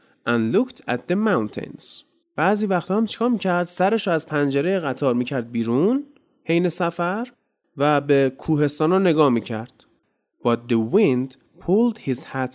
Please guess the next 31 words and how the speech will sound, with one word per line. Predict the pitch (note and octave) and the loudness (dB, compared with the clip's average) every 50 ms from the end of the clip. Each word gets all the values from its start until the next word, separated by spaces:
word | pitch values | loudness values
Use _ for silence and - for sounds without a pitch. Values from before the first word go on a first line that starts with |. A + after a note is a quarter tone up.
| - - | -8 -6
off. | - G2 F2+ - - - - - _ _ _ _ _ _ _ _ _ _ _ _ _ _ _ - | -6 -6 -6 -6 -10 -18 -20 -20 _ _ _ _ _ _ _ _ _ _ _ _ _ _ _ -4
باد | C3 C3+ D3 G3 G3 G#3+ | 2 4 4 4 4 4
اومد | G3+ G3 G3+ G#3+ G3+ | 4 2 2 2 4
و | A#3 A#3 A3+ A3+ | 4 4 4 2
خلاصه | G#3 - F#3 F3 E3 - F#3 F#3+ G3 F#3+ | 0 0 0 0 0 0 0 0 -2 -2
کلاشو | - - D#3+ C#3+ C#3+ D3 - C#3 | 0 0 2 2 2 2 0 -2
برد. | B2+ A#2 G#2+ G2+ G#2 - - - - _ _ _ _ _ _ _ _ _ _ _ - | 0 0 0 0 -2 -4 -10 -20 -20 _ _ _ _ _ _ _ _ _ _ _ -4
Mister | C#3+ E3+ A3 - - D4+ D4 C#4 C4 - | 0 0 0 0 2 2 2 2 2 4
Jones | A3+ G#3+ E3 C#3+ C#3 C#3 - - - - | 4 4 4 4 2 -2 -4 -8 -2 2
quickly | G3 A3 C4 C4 - D3+ B2+ A#2+ A#2+ B2+ D3+ D#3 - _ _ _ _ _ _ _ - - | 4 4 4 2 0 -2 0 0 0 0 -2 -6 -10 _ _ _ _ _ _ _ -10 -4
took | - B3+ A#3+ - | 0 0 2 4
his | C4+ C4 - - - | 4 4 4 2 0
old | - E3 F3 F3+ F#3 E3+ D3+ | 4 4 6 6 4 2 0
bag | D#3+ F3+ F#3 C3+ B2 B2+ C3 C3 - _ _ _ _ - | -2 0 0 0 0 0 -2 -6 -8 _ _ _ _ -4
and | C3 C#3 C3+ B2+ - - | -2 -2 -2 -4 -6 -2
threw | - G3+ A#3 C4 B3+ A3+ A#3 A#3+ | 0 2 4 4 4 4 4 4
that | F#3 C#3+ D3 D#3+ - - - _ - | 4 4 0 -2 -6 -10 -14 _ -2
out | A#2+ B2+ C#3+ D#3 F3 | 0 2 4 4 4
of | F3+ F3 | 2 2
the | E3+ F3+ | 2 0
window | E3+ E3 F#3 G3 G3+ G3+ A3 A3+ | 2 2 2 2 4 4 4 2
too. | A3+ - - - C4+ F#3 A#2 - - _ _ _ _ _ _ _ _ _ | 2 0 2 4 4 4 4 2 -4 _ _ _ _ _ _ _ _ _
اون | - F#3+ G#3 G#3+ | 2 2 4 2
کیف | F#3+ - - - A3 A3 - - F3 D3+ C3 A#2+ A2 - - - | 0 -2 0 0 0 0 2 2 2 4 4 2 0 -2 -4 -2
قدیمیشو | - C#3+ C3+ C#3 C3+ C#3+ E3 F3 - D#3 | 0 2 2 4 4 2 2 2 0 -2
برداشت | C3 C3 A#2+ B2 B2 A#2 B2+ E3 G3+ - - - | 0 0 2 2 2 2 2 0 0 0 0 2
و | A#3+ A#3 A#3 A#3+ A#3+ - _ _ _ _ _ _ _ _ _ _ - | 4 4 4 2 0 -4 _ _ _ _ _ _ _ _ _ _ -12
سریع | - - - E3+ E3 E3+ F3 A#3+ B3 | -6 -2 0 2 2 4 4 2 0
پرتش | - G3+ G#3+ A3 A3 - A3+ G#3+ - - | 0 0 0 0 0 0 -2 -4 -4 -2
کرد | - G3+ F#3 D#3+ | -2 -2 0 0
بیرون. | D3 C3 B2+ B2 B2 B2 | 0 2 2 2 0 -4